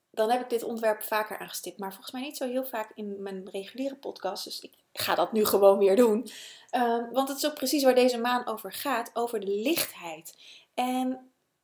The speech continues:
waar we met z'n allen naartoe geneigd zijn, in, is om het donker te bekijken. Ehm, dat is mijn eigen reis geweest van de afgelopen jaren. En om, om echt naar mijn licht te bewegen, naar mijn lichtkracht, om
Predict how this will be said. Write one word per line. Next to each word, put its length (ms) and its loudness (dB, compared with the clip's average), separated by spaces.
waar 600 4
we 300 0
met 280 -2
z'n 140 -8
allen 460 2
naartoe 300 -6
geneigd 680 -2
zijn, 360 -12
in, 220 -12
is 200 -12
om 140 -10
het 200 -10
donker 500 -2
te 160 -16
bekijken. 600 -20
Ehm, 840 -6
dat 120 -8
is 80 -10
mijn 140 -6
eigen 300 -4
reis 280 -4
geweest 300 -8
van 80 -12
de 80 -10
afgelopen 540 -8
jaren. 460 -8
En 540 -4
om, 260 -4
om 220 -8
echt 180 -6
naar 120 -4
mijn 240 2
licht 260 2
te 100 -8
bewegen, 460 -4
naar 160 -8
mijn 180 -10
lichtkracht, 920 -2
om 200 -12